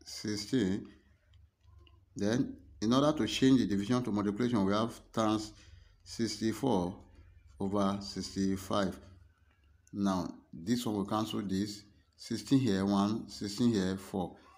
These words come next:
Therefore, we have two raised to power three m is equal to what?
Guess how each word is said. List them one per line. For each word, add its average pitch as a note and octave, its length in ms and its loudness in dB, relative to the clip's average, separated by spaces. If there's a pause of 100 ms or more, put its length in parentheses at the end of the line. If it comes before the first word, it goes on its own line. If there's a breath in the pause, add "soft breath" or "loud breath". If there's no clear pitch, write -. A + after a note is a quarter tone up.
(480 loud breath)
Therefore, G2 380 -4
we F2+ 80 -4
have A2+ 240 4 (960 soft breath)
two C#3 120 2
raised C3+ 180 2
to G2+ 100 -2
power G#2 340 2
three B2+ 460 0 (200)
m A#2 360 0 (680)
is G2+ 240 -6
equal A#2 300 0
to A2 160 0
what? F#2+ 340 0